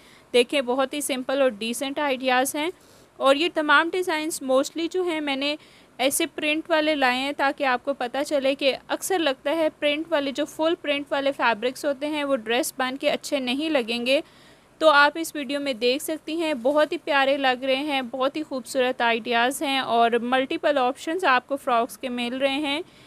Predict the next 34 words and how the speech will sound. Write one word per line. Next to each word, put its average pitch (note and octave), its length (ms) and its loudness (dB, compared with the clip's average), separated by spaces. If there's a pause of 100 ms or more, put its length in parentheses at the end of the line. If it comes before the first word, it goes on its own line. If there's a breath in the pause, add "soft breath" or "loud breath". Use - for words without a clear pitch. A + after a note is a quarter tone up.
(140)
ये A#3+ 80 0
देखें, B3+ 360 4
फुल D#4+ 300 4 (100)
प्रिंट D4+ 340 -4
है, D4+ 160 2
आप A#3+ 280 2
बना A#3 320 0
सकती D4+ 380 -6
हैं, C#4+ 120 -4
इस C#4 140 -8
तरह C4 180 -2
से C4+ 220 -2
फ्रॉक C4+ 440 0
बनाएं। D4 380 0 (380 loud breath)
अगर B3+ 220 4
आप C#4+ 180 4
खुद E4 140 0
स्टिचिंग D#4 440 -4
जानती C#4+ 360 0
हैं D4+ 100 -2
तो D4+ 100 -4
ये C4 160 -4
डिज़ाइंस C4+ 420 0
फॉलो C4 300 2
करना C4+ 300 0
आपके B3+ 300 0
लिए C4+ 140 -2 (100)
बहुत C4+ 320 0
ही D#4+ 40 0 (100)
ईजी C#4 240 -2
है। C#4+ 140 8
इसके C#4+ 240 -4
अलावा B3+ 340 4
आप A#3+ 340 4